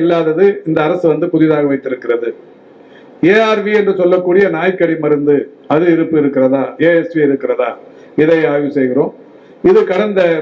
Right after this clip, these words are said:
மூன்று ஆண்டுகளுக்கு முன்னால் வரை ஆரம்ப சுகாதார நிலையங்களில் இந்த மருந்து இருக்காது. இது கொஞ்சம் விலை உயர்ந்தது, பெரிய மருத்துவமனைகளில் தான் இருக்கும்.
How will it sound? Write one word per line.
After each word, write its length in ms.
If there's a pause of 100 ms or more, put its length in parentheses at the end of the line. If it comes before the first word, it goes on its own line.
(120)
மூன்று 280
ஆண்டுகளுக்கு 500
முன்னால் 320
வரை 180 (1200)
ஆரம்ப 220 (100)
சுகாதார 440
நிலையங்களில் 580 (120)
இந்த 180
மருந்து 340
இருக்காது. 320 (920)
இது 160
கொஞ்சம் 200
விலை 160 (200)
உயர்ந்தது, 420 (160)
பெரிய 240
மருத்துவமனைகளில் 720
தான் 160
இருக்கும். 320